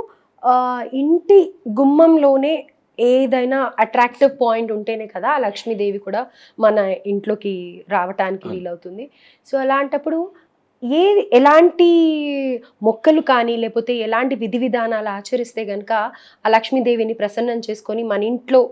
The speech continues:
Speaker 1: ఎప్పటికీ ఉండేలాగా చేసుకోవచ్చు అంటారు?
Speaker 2: ముందు గృహలక్ష్మి అంటాం, అంటే
Speaker 1: Hmm.
Speaker 2: ఇంటి ఇల్లాలు. వాళ్ళు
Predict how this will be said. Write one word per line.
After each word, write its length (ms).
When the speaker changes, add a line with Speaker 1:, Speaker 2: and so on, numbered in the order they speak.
Speaker 1:
ఎప్పటికీ 300
ఉండేలాగా 500
చేసుకోవచ్చు 480
అంటారు? 260
Speaker 2:
ముందు 540
గృహలక్ష్మి 600
అంటాం, 260
అంటే 140
Speaker 1:
Hmm. 100
Speaker 2:
ఇంటి 140
ఇల్లాలు. 300
వాళ్ళు 240